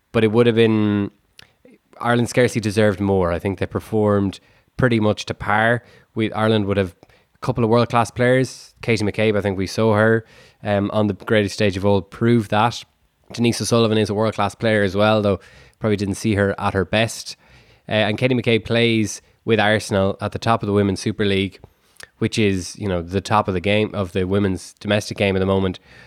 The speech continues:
But otherwise, most of Ireland's players are littered lower down the W S L. Some of them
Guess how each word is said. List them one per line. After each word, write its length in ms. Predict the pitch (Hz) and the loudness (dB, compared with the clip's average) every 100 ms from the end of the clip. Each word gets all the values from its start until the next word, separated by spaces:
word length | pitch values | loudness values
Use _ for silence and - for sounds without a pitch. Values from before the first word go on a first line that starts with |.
| - _ | -20 _
But 120 | - 123 | 0 2
otherwise, 400 | 120 113 107 101 | 4 4 2 2
most 200 | 104 - | 0 2
of 60 | |
Ireland's 260 | 101 101 98 | 2 2 0
players 300 | 107 104 95 | 0 2 2
are 100 | 92 | 0
littered 540 | 98 95 101 95 87 - - _ _ | 0 0 0 0 -2 -8 -20 _ _
lower 320 | 110 110 113 | 2 4 6
down 220 | 107 104 98 | 6 4 4
the 80 | |
W 340 | 95 98 98 92 | 2 2 2 2
S 220 | 87 - | 0 0
L. 340 | 101 98 95 | 2 2 2
Some 240 | 90 - 113 | 0 2 2
of 160 | 101 | 2
them 300 | 104 98 95 | 2 2 0